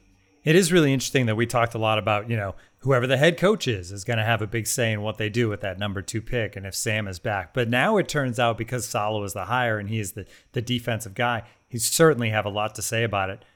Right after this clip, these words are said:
But Mike LaFleur, you would think, is going to have just as much a say when he's thinking about his offense and, and how these guys fit into it. It's, it's fascinating how collective, uh, a decision it's gonna be. So they didn't talk about,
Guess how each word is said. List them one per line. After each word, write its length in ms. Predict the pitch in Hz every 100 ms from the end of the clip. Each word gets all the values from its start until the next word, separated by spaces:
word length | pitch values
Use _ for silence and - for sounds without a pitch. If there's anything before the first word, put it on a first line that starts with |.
| _
But 140 | - 117
Mike 220 | 165 180
LaFleur, 580 | 175 - 180 220 202 135
you 80 | 123
would 160 | 120
think, 180 | 127 117
is 140 | 123
going 220 | 110 131 123
to 80 |
have 200 | 113 117
just 440 | 110 95 131 151 -
as 120 | 110
much 280 | 113 143 160
a 80 | 107
say 360 | - 101 101
when 180 | 110 110
he's 200 | 117 123
thinking 380 | - 127 117 123
about 320 | 107 107 101 - -
his 320 | _ 143 131 117
offense 600 | 127 - 123 110 101 -
and, 200 | 101 120
and 180 | 110
how 180 | 92 113
these 220 | 107 104
guys 260 | - 107 92
fit 200 | - 117
into 300 | 117 110 107
it. 60 | 92
It's, 160 | 92 131
it's 100 | -
fascinating 540 | 120 123 - 113 101
how 220 | 107 107 - -
collective, 600 | - 131 117 131 127 113
uh, 220 | 101 95 117
a 60 | 117
decision 420 | 101 135 113 110
it's 140 | -
gonna 100 | 123
be. 140 | 117 113
So 160 | 156
they 100 | 147
didn't 240 | 160 208 175
talk 240 | 165 143
about, 380 | 131 120 120